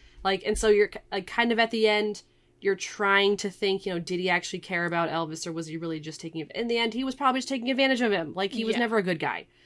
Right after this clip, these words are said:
Speaker 2: Well,
Speaker 1: So,
Speaker 2: we knew that
Speaker 1: the,
Speaker 2: from the beginning. I mean,
Speaker 1: so,
Speaker 2: he's,
Speaker 1: but the
Speaker 2: he's
Speaker 1: fact
Speaker 2: like
Speaker 1: that the narrator was there trying to,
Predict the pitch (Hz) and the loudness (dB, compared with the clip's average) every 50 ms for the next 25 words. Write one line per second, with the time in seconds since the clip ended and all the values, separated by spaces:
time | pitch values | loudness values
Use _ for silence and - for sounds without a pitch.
0 | _ _ _ 240 247 262 254 269 269 254 240 240 262 269 254 226 180 - 208 214 | _ _ _ -10 -6 -2 2 4 4 6 6 6 4 4 4 2 2 2 2 2
1 | 214 208 - 202 196 190 185 175 185 185 180 180 202 185 175 175 175 180 180 180 | 2 0 -2 -4 -4 -4 -4 -2 -4 -2 2 2 2 2 2 0 -4 -4 -6 -6
2 | 175 180 180 180 185 185 175 202 233 226 208 202 196 - - - - - - - | -4 -4 -4 -4 -4 -4 -2 0 2 2 2 2 0 -2 -8 -18 -20 -20 -18 -8
3 | - - 254 202 220 226 214 254 269 254 277 262 - 226 214 208 208 208 214 220 | -4 -4 2 4 4 6 8 8 8 8 6 4 0 2 4 6 6 6 8 8
4 | 220 208 214 202 196 185 180 - 202 196 190 180 - - 202 196 190 190 190 - | 8 6 6 6 4 2 2 2 2 2 2 2 0 -2 -2 -2 0 -2 -2 -2
5 | - 208 196 180 175 170 170 | -2 0 0 0 0 -2 -4